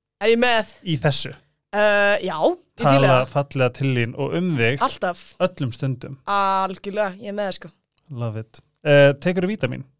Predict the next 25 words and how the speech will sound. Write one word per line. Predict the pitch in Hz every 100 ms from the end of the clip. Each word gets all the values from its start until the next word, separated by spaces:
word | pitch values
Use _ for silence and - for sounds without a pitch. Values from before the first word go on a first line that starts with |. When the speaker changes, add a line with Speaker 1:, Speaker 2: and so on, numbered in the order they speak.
| _ _ _ _ -
Speaker 1:
Eh, | 214 208 208 226
já. | 196 170 _ _ _ _ _ _ -
D |
Speaker 2:
Hvað | 208 196
er | 185 -
Speaker 1:
og | 190
C. | - 175 160 - - - - _ _ -
Speaker 2:
Einmitt, | 101 101 143 127 - _ -
Speaker 1:
Ánægð |
Speaker 2:
eh, | 120 117 117 117 117 226
Speaker 1:
með |
mig. | 190 180 - _ _
Speaker 2:
ha? | 127 143 110 -
Speaker 1:
Ánægð | 226 233 240
með | 214
mig. | 170 _ _ _
Speaker 2:
Ég | 185 233
er | 226
ógeðslega | 220 220 180 175
ánægð | 151
með | 139 120 120 131
því | 147
að | 151 151
Iceherbs | 160 143 135 143
er, | 131